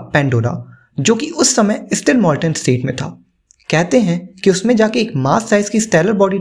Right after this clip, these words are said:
टकराती है और पेंडोरा का आयरन निकल कोर डिस्टर्ब हो जाता है, जिसके बाद वहां पे टेम्परेचर और प्रेशर बहुत तेजी से बढ़ने लगता है, जिसकी वजह से यहाँ की फोर्स पॉलीथीमस की इंटेंस मैग्नेटिक फील्ड से इंटरैक्ट करती है and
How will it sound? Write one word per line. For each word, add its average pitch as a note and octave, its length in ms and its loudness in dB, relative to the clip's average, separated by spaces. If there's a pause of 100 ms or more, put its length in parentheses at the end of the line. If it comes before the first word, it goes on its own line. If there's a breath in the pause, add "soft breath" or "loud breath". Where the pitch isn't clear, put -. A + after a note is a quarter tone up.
टकराती B2+ 460 -2
है F#3 180 -2 (260 loud breath)
और E3+ 220 -2
पेंडोरा G#3 320 2
का - 280 -8
आयरन A3 260 2
निकल G#3+ 260 2
कोर F3 280 -2
डिस्टर्ब C3+ 440 0
हो C#3 60 -6
जाता C#3 280 -6
है, - 220 -8 (400)
जिसके C#3+ 320 0
बाद G3+ 280 0
वहां C3+ 240 -2
पे G#3 120 0
टेम्परेचर G3+ 640 -2
और - 160 -2
प्रेशर E3 460 0 (300 loud breath)
बहुत A#3 300 0
तेजी G3+ 260 4
से C4 120 2
बढ़ने C#3 280 0
लगता C#3 320 -2
है, F3 260 -4 (220 loud breath)
जिसकी E3 280 0
वजह A3 220 2
से A3 100 0
यहाँ E3+ 320 2
की B3 120 -2
फोर्स F#3+ 340 0 (180)
पॉलीथीमस A3+ 520 0
की - 80 -6 (120)
इंटेंस F3+ 580 2
मैग्नेटिक D3 480 0
फील्ड G#3+ 280 2
से F#3 200 -2 (220)
इंटरैक्ट C3+ 380 0
करती C3 320 -6
है C3+ 120 -8 (360 loud breath)
and B2+ 200 -2